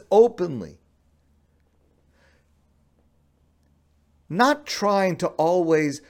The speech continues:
present a united front so the kids won't worry. When parents disagree with each other, again, civilly,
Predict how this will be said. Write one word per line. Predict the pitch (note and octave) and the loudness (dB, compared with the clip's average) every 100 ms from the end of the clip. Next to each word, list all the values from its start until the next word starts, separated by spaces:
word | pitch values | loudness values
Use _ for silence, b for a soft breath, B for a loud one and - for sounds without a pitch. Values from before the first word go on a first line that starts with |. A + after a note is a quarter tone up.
| b | b
present | - D3 G#2+ D#3 D#3 - | -6 -4 0 0 -2 -4
a | C#3+ | -4
united | A#2+ B2+ B2+ C#3+ F3+ D#3 C3+ | -4 -4 -2 0 0 0 -2
front | - - C3 F#2+ - - _ _ _ _ _ _ _ _ _ - | -4 -6 -6 -6 -16 -20 _ _ _ _ _ _ _ _ _ -14
so | - E3+ | 2 4
the | D3 | 4
kids | D3 - G3+ G3+ C3+ | 0 -2 2 2 2
won't | A2+ D#3 D#3+ A#2 | 0 0 0 -4
worry. | A#2 D3 G2+ C#2 - _ _ _ - _ _ _ _ _ _ _ _ _ _ - - b b b b b _ _ _ - | 0 0 0 -8 -20 _ _ _ -20 _ _ _ _ _ _ _ _ _ _ -20 -20 b b b b b _ _ _ -10
When | B2+ A#2+ | -8 -8
parents | - D#3 G#3 A#3 G3+ - | -8 -4 -2 -2 -4 -6
disagree | - C3 B2+ G#2 F3 A3 | -10 -8 -10 -6 -4 -2
with | G3 - | -2 -4
each | A2+ - - | -12 -12 -14
other, | E2 D#2+ - | -14 -16 -12
again, | A#2+ A2 F3+ C3+ F2 - _ _ _ | -10 -2 -2 -2 -8 -20 _ _ _
civilly, | - - - A2 G#2+ A2+ B2+ G3+ | -14 -12 -8 -8 -6 -6 -8 -10